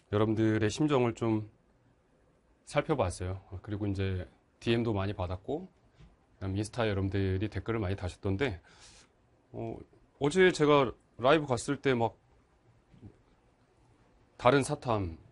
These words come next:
이렇게 선생님들이랄지 아니면 회사 관계자들 뭐 "오늘 쉬었다며?" 그러길래 "아니에요." <laughs> "윤리는 안 쉬었어요." 그랬더니 <laughs> "정답률 막 생겨는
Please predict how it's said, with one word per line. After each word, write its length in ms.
이렇게 260
선생님들이랄지 680
아니면 180
회사 160
관계자들 520
뭐 180
"오늘 120
쉬었다며?" 540
그러길래 340
"아니에요." 580
<laughs> 1700
"윤리는 260
안 140
쉬었어요." 500
그랬더니 320
<laughs> 280
"정답률 480
막 280
생겨는 520